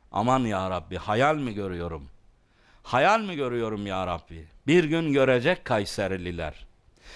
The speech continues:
Allah'ın doksan dokuz ismiyle yemin ediyorum ki göreceksiniz bir gün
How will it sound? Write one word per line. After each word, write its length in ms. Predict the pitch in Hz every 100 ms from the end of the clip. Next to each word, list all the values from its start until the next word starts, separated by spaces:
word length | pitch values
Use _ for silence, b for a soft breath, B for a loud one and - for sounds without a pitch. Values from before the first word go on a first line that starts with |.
| B B
Allah'ın 640 | - 113 131 131 139 180 165
doksan 520 | 131 - - 147 135
dokuz 320 | 127 - 170
ismiyle 500 | 127 123 139 156 135
yemin 340 | 131 131 151 165
ediyorum 480 | 135 127 127 131 131
ki 200 | - 143
göreceksiniz 840 | 120 117 135 185 - 120 107 90
bir 120 | 101
gün 340 | 92 95 85